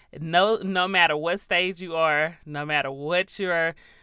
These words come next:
um, situation is, no matter where you are in life, no matter what choices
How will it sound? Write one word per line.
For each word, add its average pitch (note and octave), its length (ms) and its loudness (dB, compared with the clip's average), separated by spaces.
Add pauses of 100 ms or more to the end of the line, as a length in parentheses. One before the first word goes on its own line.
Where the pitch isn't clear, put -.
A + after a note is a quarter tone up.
(420)
um, D#3 360 2
situation E3 800 -6
is, D#3+ 500 -8
no D3 180 -6
matter C#3+ 380 0
where D3 440 -2
you F3 240 -10
are D3 180 -2
in D3 160 -6
life, C#3+ 480 -2 (120)
no C3+ 160 -6
matter C#3+ 300 0
what D3+ 400 -2
choices E3 720 -8